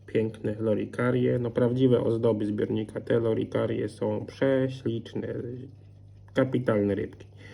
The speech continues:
Oraz kilka otosków. Do otosków nigdy przekonany za bardzo nie byłem. Namówił mnie na nie mój serdeczny akwarystyczny kolega Paweł, którego pozdrawiam. No i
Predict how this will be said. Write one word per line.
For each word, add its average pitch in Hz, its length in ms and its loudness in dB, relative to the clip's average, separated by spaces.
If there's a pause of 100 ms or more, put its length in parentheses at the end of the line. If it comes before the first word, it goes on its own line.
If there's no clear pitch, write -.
(340)
Oraz 135 420 4 (880)
kilka 120 420 4 (340)
otosków. - 720 -2 (800)
Do 185 100 6
otosków 143 460 2
nigdy 123 240 4
przekonany 123 500 4
za 113 120 0
bardzo 110 300 2
nie 104 180 0
byłem. 135 400 8
Namówił 120 400 6
mnie 117 120 2
na 110 220 0
nie 110 160 2
mój 107 320 0 (140)
serdeczny 113 540 0
akwarystyczny 107 680 -2
kolega 104 400 2
Paweł, 120 440 2
którego 104 380 -2
pozdrawiam. 123 760 4 (1300)
No 196 120 10
i 165 340 8